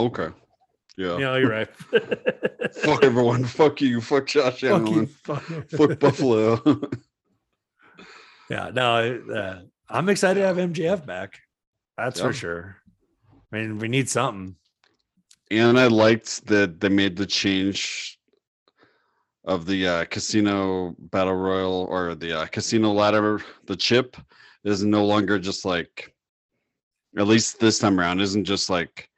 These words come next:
Speaker 1: "Oh, you get a world title shot in two weeks,"
Speaker 2: When we des-,
Speaker 1: or, you know,
Speaker 2: when we
Speaker 1: when
Speaker 2: tell
Speaker 1: Tony
Speaker 2: you when
Speaker 1: Khan
Speaker 2: it is.
Speaker 1: decides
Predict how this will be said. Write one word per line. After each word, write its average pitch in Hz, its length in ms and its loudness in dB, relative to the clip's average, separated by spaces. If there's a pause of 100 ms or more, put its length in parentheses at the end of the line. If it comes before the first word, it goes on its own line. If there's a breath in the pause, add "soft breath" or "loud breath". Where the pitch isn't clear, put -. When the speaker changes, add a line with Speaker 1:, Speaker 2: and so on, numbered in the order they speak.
(360 loud breath)
Speaker 1:
"Oh, 135 140 4
you 107 220 4
get 113 180 6
a 104 180 6
world 110 420 2
title 117 260 4
shot 92 380 0 (1120)
in 95 140 -6
two 185 220 0
weeks," 202 100 -4
Speaker 2:
When 117 120 0
we 117 100 2
des-, 113 360 0
Speaker 1:
or, 104 160 4
you 110 180 2
know, 107 80 6
Speaker 2:
when 107 80 4
we - 40 6
Speaker 1:
when 113 120 6
Speaker 2:
tell 120 120 4
Speaker 1:
Tony 113 120 6
Speaker 2:
you 110 60 2
when 117 100 4
Speaker 1:
Khan 127 100 4
Speaker 2:
it 117 60 0
is. 117 80 0
Speaker 1:
decides 92 600 0